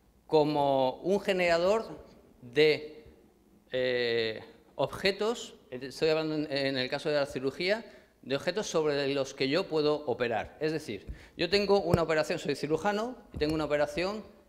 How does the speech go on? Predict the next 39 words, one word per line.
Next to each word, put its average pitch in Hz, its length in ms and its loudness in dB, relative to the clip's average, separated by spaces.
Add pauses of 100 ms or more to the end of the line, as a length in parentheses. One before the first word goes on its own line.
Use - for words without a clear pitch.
(180)
en 123 100 -10
el 123 100 -8
cerebro 190 480 0
que 139 180 4
es 151 100 2
muy 160 320 2
complicada. 113 680 -4 (320)
Claro, 143 260 -2 (340)
yo 156 380 6
tengo 147 280 -2
toda 151 200 4
la 160 80 2
información, 160 680 -2
pero 135 180 2
en 127 120 0
el 120 120 0
momento 165 540 0
del, 170 580 0
en, 120 220 -8
en 120 100 -4
la 117 80 0
función, 165 760 -4 (260)
el 127 120 -6
día 165 140 2
de 175 60 4
la 165 60 2
función, 180 500 -2
eh, 139 100 -2
no 127 260 -2
hay 170 120 2
ensayos. 147 560 -4 (100)
Simplemente 147 500 -4
yo 135 120 2
me 151 100 0
encuentro, 175 360 -2
abro 135 160 0
el 147 60 -4
cerebro 190 640 -2 (460)
y 208 460 -2